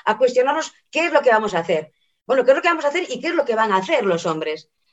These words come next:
Porque son, eh, digamos, son los machistas. Y son los que aplican el sexismo. Eh,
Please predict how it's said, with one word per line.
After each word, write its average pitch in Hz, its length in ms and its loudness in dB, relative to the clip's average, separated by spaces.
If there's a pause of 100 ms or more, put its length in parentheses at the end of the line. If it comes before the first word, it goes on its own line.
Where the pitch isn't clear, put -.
Porque 190 240 0
son, 254 400 -2
eh, 180 220 2
digamos, 214 380 0 (200)
son - 260 2
los 190 140 2
machistas. 160 640 -8 (580)
Y 220 100 -6
son 262 180 8
los 277 100 0
que 262 100 4
aplican 233 380 2
el 202 80 0
sexismo. 185 520 -4 (360)
Eh, 233 520 6